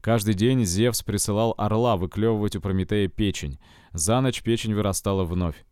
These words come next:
Несмотря на страшные муки, гордый и мужественный Прометей не примирился с Зевсом. В образе Прометея греки чтили борца с несправедливыми и злыми богами за счастье людей.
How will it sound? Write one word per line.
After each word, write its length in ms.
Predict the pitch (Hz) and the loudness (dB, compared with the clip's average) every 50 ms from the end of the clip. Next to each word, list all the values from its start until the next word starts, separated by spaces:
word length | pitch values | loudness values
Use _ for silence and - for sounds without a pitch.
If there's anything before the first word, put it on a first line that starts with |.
| - | -6
Несмотря 440 | - 92 - - 104 98 110 120 120 | -6 -4 -2 -2 -2 0 0 0 0
на 100 | 117 107 | 0 0
страшные 480 | - - 117 117 117 - - 104 98 98 | -2 0 0 0 0 0 0 0 2 2
муки, 300 | 98 113 127 123 - 107 | 2 2 0 0 0 -2
гордый 400 | 87 92 113 123 117 107 107 104 | 0 2 0 0 2 2 0 0
и 20 | |
мужественный 560 | 98 107 117 104 110 - - 98 98 95 92 | 2 0 0 -2 -4 -4 -2 -2 0 0 0
Прометей 480 | - - 98 95 92 - - 120 123 117 | -2 -2 -2 -2 -2 0 0 0 0 2
не 100 | 117 123 | 0 0
примирился 560 | 107 117 117 120 127 131 139 127 - - 92 | 0 0 0 0 0 0 0 -2 -2 -2 -4
с 60 | 82 | -4
Зевсом. 480 | 78 80 90 87 82 - - 76 69 - _ - - - - - _ _ _ - | -2 -2 -2 -2 -2 -4 -6 -6 -8 -10 _ -20 -20 -20 -20 -20 _ _ _ -6
В 120 | 87 95 | 0 0
образе 320 | 135 139 127 117 98 104 - | 2 2 2 2 2 2 0
Прометея 580 | 107 101 98 98 90 - 143 156 156 143 120 | 0 0 2 2 2 2 2 2 4 2 2
греки 340 | 90 104 120 143 151 - 131 | 2 2 2 2 2 0 -2
чтили 320 | - - - - 147 139 | -4 -4 -4 -2 0 0
борца 400 | 131 104 117 113 117 - - 135 | 2 2 2 0 0 0 0 0
с 80 | 127 - | 0 0
несправедливыми 800 | 131 123 113 - 117 120 110 107 98 107 131 139 131 131 123 120 | -2 -4 -2 -2 -2 0 0 0 0 2 0 2 2 2 2 2
и 40 | 113 | 2
злыми 320 | 98 92 117 131 127 120 104 | 0 0 0 2 2 2 2
богами 500 | 90 101 98 90 117 131 135 135 123 107 | 0 0 0 2 2 0 2 2 0 0
за 180 | 90 101 98 | 0 0 -2
счастье 520 | 95 - - 104 104 104 - - - 101 95 | -2 -2 -2 -2 -2 -2 -2 -4 -6 -4 -4
людей. 440 | 98 95 80 85 82 76 69 67 | -4 -4 -2 -4 -4 -4 -6 -8